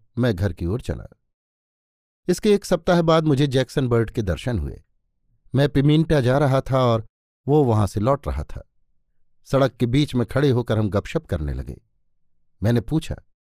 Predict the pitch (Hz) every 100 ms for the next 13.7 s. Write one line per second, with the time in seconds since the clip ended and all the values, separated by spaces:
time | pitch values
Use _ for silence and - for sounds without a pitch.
0 | _ _ _ _ _ _ _ - 147 135
1 | 143 139 147 151 139 135 - 131 - -
2 | 110 107 156 170 202 78 _ _ _ _
3 | _ _ _ _ _ 131 139 120 110 80
4 | - _ _ _ _ _ _ - 160 185
5 | 185 170 123 160 156 139 - 98 - 160
6 | 117 90 73 - _ _ _ _ - 147
7 | 165 175 - 175 - 160 - _ _ _
8 | _ _ _ _ _ - 110 139 147 98
9 | - _ _ _ _ _ 113 139 196 170
10 | 139 - 107 - 120 - - _ _ _
11 | _ _ - 151 160 156 151 160 - 147
12 | 156 156 139 143 - 120 170 139 - 131
13 | 135 110 92 175 160 101 71